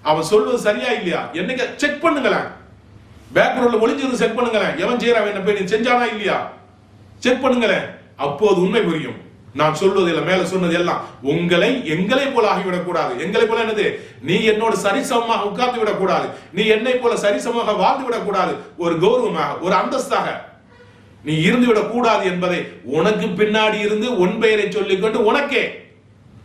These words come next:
ஏவுகிறார்கள் என்பதை நீங்க எப்போ புரியுறீங்களோ, அப்போ அதுல இருந்து வெளிப்படுவீர்கள். இதுக்கு சிம்பிளா இன்னொரு உதாரணம் சொல்லி முடிக்கிறேன். என்னது? இந்த பாபர்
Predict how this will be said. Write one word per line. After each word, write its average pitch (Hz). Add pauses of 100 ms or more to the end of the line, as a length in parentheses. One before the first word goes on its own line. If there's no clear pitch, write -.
(440)
ஏவுகிறார்கள் 196
என்பதை 190
நீங்க 180
எப்போ 170
புரியுறீங்களோ, 175 (200)
அப்போ 139
அதுல 165
இருந்து 175
வெளிப்படுவீர்கள். 156 (180)
இதுக்கு 165
சிம்பிளா 226
இன்னொரு 208
உதாரணம் 190
சொல்லி 175
முடிக்கிறேன். 147 (200)
என்னது? 170 (520)
இந்த 160
பாபர் 208